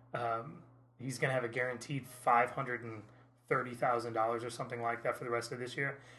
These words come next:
And then he would pick up the next year option, which I believe is gonna end up being a player option. So they'll be on the hook for that regardless, no matter what they choose to do with him. And I believe that's for in between one point five and one point six million.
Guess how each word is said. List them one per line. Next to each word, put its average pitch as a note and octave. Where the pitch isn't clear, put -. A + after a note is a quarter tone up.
And C3
then B2
he A#2
would A#2+
pick D3
up B2+
the C3
next C3
year B2+
option, C3
which A#2
I A#2+
believe C3
is C3
gonna B2+
end B2+
up A#2+
being A#2
a A2+
player D3
option. A2+
So -
they'll B2+
be C3
on A2+
the A2
hook D#3+
for C#3
that A2+
regardless, A#2
no B2+
matter A#2
what C#3
they A#2
choose A#2
to A#2
do A#2
with A2+
him. D3+
And B2+
I A#2
believe C3
that's C3
for C3
in A#2+
between A#2+
one A#2
point -
five A#2+
and A2
one A2
point A2
six -
million. B2+